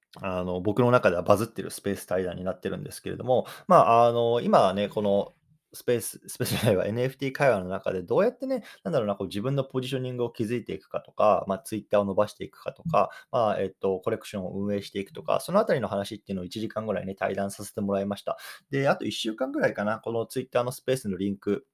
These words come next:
Twitter上で、まあ、あの、アーカイブ聞けるようになっているので、昨日聞けてないよとか、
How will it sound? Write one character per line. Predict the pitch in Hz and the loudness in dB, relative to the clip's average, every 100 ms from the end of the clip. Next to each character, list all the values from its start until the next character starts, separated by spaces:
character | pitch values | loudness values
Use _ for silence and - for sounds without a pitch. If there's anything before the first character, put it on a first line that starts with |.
| _ _ _ _ _ | _ _ _ _ _
Twitter | 120 104 120 113 | -6 0 2 2
上 | 113 | 2
で、 | 117 143 - - | 0 -2 -16 2
ま | 127 | 4
あ、 | 107 | 6
あ | |
の、 | 104 | 4
ア | 110 | 6
ー | |
カ | 117 | 6
イ | |
ブ | 117 | 4
聞 | 113 | 0
け | - | -2
る | 117 | 0
よ | 117 | 0
う | |
に | 101 | 0
な | 101 | -4
っ | |
て | - | -4
い | 92 | -8
る | |
の | 92 | -4
で、 | 139 120 | 0 -2
昨 | - 123 | -2 -6
日 | 117 | -4
聞 | |
け | - | -6
て | 123 | -2
な | 123 | -2
い | 113 | 0
よ | 98 87 | -2 -4
と | - | -2
か、 | 101 92 | 0 0